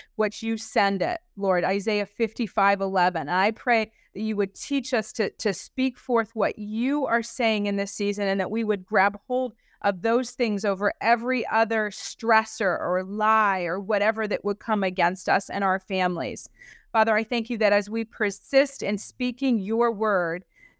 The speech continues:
until it accomplishes its purpose, your word is like a fire. It's like a hammer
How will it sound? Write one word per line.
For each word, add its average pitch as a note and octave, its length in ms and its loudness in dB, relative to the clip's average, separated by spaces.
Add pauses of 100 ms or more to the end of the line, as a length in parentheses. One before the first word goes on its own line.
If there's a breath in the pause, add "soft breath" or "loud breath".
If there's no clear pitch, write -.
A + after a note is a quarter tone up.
until G#3 380 0
it F#3+ 80 0
accomplishes A3+ 680 -2
its A3 220 -2
purpose, G#3 460 -2
your G#3 120 0
word G#3+ 320 0
is F#3+ 200 -6
like F#3+ 180 0
a E3+ 100 -2 (200)
fire. G3 480 0 (260 soft breath)
It's - 240 -4
like G#3 160 2
a F#3 120 0
hammer A3+ 640 -2